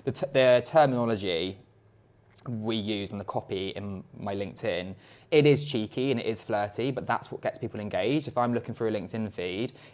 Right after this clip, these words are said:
even from, like, line spacing, right? I'm, and, like, having a photo,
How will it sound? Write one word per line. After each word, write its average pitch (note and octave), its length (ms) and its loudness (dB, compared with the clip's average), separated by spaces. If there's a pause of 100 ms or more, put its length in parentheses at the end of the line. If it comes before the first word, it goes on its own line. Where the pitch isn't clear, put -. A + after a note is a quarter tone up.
even D#3+ 220 6
from, F3+ 160 -2
like, B2 120 0
line A#2+ 380 4
spacing, G2+ 540 -4
right? A#2+ 400 0 (320)
I'm, B2 500 2 (120)
and, A#2 100 -2
like, G#2 160 -2
having A2 240 -4
a G2+ 40 -8
photo, G#2 540 -2